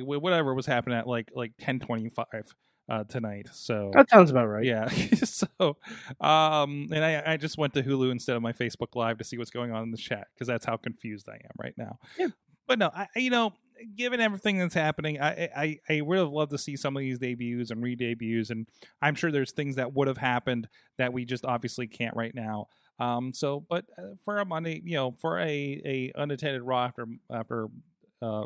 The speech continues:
Speaker 1: Mania, uh, it was just fine, you know, and, and we got wrestling. We didn't get half a show of wrestling,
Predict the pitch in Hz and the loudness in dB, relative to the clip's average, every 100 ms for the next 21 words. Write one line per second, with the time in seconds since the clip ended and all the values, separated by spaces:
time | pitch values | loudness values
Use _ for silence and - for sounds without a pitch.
0 | - 123 117 117 107 - _ _ - 135 | -6 -6 -4 -4 -6 -8 _ _ -6 -6
1 | 120 180 180 151 139 - 107 107 107 - | -6 -8 -8 -4 -4 -2 -4 -4 -12 -12
2 | 139 123 120 139 147 165 180 208 220 160 | -6 -4 -4 -4 -4 -4 -4 -2 0 2
3 | 147 143 147 139 139 151 143 165 196 170 | 2 2 -4 -6 -6 -8 -6 -4 -4 0
4 | 160 143 _ - _ 170 147 - 143 151 | 0 0 _ -20 _ -2 -2 -4 -4 -2
5 | 135 120 123 123 - 127 127 | -2 -2 -2 -4 -4 -4 -4